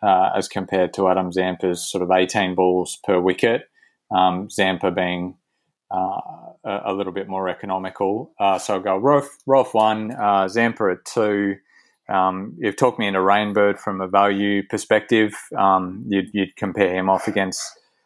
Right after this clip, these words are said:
Billy Stanlake, who's had a few price rises of late. So, um, you'd probably look at Rainbird as better value. Um, yeah, I like, I like Larkin as the best value batsman. Um,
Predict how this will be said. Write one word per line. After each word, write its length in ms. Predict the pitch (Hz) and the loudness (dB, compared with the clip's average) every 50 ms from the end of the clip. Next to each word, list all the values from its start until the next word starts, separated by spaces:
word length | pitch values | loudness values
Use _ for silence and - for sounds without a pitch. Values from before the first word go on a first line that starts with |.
| _ _ - | _ _ 2
Billy 220 | 107 95 92 92 | 2 4 4 2
Stanlake, 580 | - - - 107 98 101 98 101 101 98 95 - | 0 0 2 2 4 4 4 2 2 2 0 0
who's 180 | 107 95 - | -2 -2 2
had 160 | 101 98 95 | 2 2 4
a 100 | 95 90 | 2 2
few 400 | - - - - 98 92 90 90 - _ | 0 -4 -4 -2 0 0 0 -2 -4 _
price 360 | - - 101 95 90 - - | 0 2 2 2 2 0 0
rises 400 | 117 107 101 98 95 101 95 92 | 0 2 2 2 0 -2 -2 -2
of 140 | 95 92 90 | -2 0 2
late. 320 | 101 101 104 104 110 - | 2 4 4 4 2 2
So, 420 | - - - 104 95 92 90 92 90 - _ _ _ _ _ _ _ _ - | 0 0 2 4 4 4 4 2 0 -2 _ _ _ _ _ _ _ _ -4
um, 200 | 95 92 87 90 | -4 -2 -2 -4
you'd 140 | 90 85 _ | -6 -10 _
probably 260 | - 110 98 92 92 | 0 0 2 2 2
look 180 | 90 87 - - | 0 -2 -4 -4
at 60 | - | -2
Rainbird 480 | 104 98 95 95 95 92 101 98 95 95 | 0 0 0 0 0 2 2 2 2 0
as 120 | 92 - | -4 -4
better 240 | - - 98 95 90 | -4 -2 -2 -2 -2
value. 560 | 90 98 101 107 110 107 107 107 110 107 104 104 - _ _ _ _ _ _ _ _ - | 2 4 4 4 4 4 4 4 4 2 2 -2 -8 _ _ _ _ _ _ _ _ -2
Um, 380 | 95 95 98 95 92 92 90 - _ - - - - - - - _ _ - | 0 0 0 0 -2 -6 -10 -14 _ -20 -20 -20 -20 -20 -20 -20 _ _ 0
yeah, 140 | 107 104 101 | 4 4 6
I 40 | 101 | 6
like, 360 | 110 110 110 - - - 87 | 6 6 4 4 2 -4 -6
I 80 | 110 | -2
like 240 | 107 110 110 107 110 | 2 2 2 2 2
Larkin 460 | 110 104 107 107 107 - - 113 101 | 4 4 6 6 4 2 -2 -4 -4
as 120 | 101 92 - | -4 -6 -6
the 80 | 98 | -6
best 240 | 87 92 95 92 - | -4 -4 -4 -4 -2
value 540 | - 101 101 98 98 98 98 98 95 101 123 - - | -2 -2 0 0 0 0 -2 -2 -4 -6 -12 -10 -2
batsman. 600 | - 117 117 - - - 131 123 123 123 123 123 - _ _ _ _ _ _ - | 0 0 0 0 -2 0 0 0 0 0 -2 -6 -10 _ _ _ _ _ _ -4
Um, 300 | 104 101 101 98 98 98 | 0 2 2 2 2 0